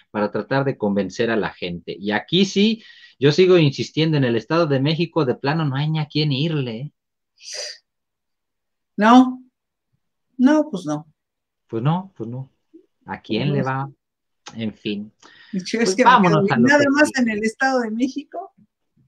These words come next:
Speaker 1: Nada más, exacto. Nada más.
Speaker 2: Te digo, no, no, porque tampoco Coahuila canta malas rancheras.
Speaker 1: No, bueno, ahí está todavía más interesante el asunto, ¿verdad?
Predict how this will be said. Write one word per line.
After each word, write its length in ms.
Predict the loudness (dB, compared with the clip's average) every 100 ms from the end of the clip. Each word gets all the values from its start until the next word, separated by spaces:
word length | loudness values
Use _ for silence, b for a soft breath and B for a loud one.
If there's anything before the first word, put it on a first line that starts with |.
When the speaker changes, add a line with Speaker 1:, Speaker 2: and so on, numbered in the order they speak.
| _ _ _ -6
Speaker 1:
Nada 340 | 2 4 6 6
más, 240 | 6 6
exacto. 640 | 4 4 2 2 -2 -2 _ _
Nada 360 | -16 -12 -12 -12
más. 220 | -12 -16 -20 -12
Speaker 2:
Te 80 | -6
digo, 240 | -2 0 0
no, 180 | -2 -2
no, 280 | -4 -4 -8 -12 -16 -10
porque 280 | -8 -6 -6
tampoco 460 | -2 -2 -4 -8 -2
Coahuila 720 | -2 2 0 2 -2 -2 -12 _ _
canta 320 | -8 -6 -6 -4
malas 300 | -4 -4 -6
rancheras. 640 | -10 -10 -14 -16 _ _ _ _ _ _ _
Speaker 1:
No, 240 | -8 -6 -2
bueno, 240 | -2 -2
ahí 140 | -4 -8
está 260 | -8 -10 -6
todavía 480 | -4 -2 -2 -4
más 500 | -6 -8 -6 -2 -2 -2
interesante 600 | -2 -2 0 -2 0 0
el 120 | -2
asunto, 520 | -2 -2 -2 0 -2
¿verdad? 380 | -2 -6 -8